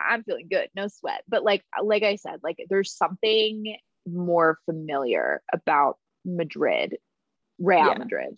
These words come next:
Speaker 1: than
Speaker 2: Yeah.
Speaker 1: Atletico. Something
Speaker 2: Yeah.
Speaker 1: a bit less frustrating. I'm not as worried that somebody is gonna get mauled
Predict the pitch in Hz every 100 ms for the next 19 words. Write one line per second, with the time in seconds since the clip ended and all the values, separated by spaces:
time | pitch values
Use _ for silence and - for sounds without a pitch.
0 | _ 180 165 151 147 - 175 - - -
1 | - - _ _ - 208 208 202 180 165
2 | - - - - 92 52 - 196 _ -
3 | 175 202 214 247 220 165 170 175 165 165
4 | 170 _ _ _ _ 180 165 - 170 165
5 | 165 156 165 151 156 170 165 156 147 117
6 | -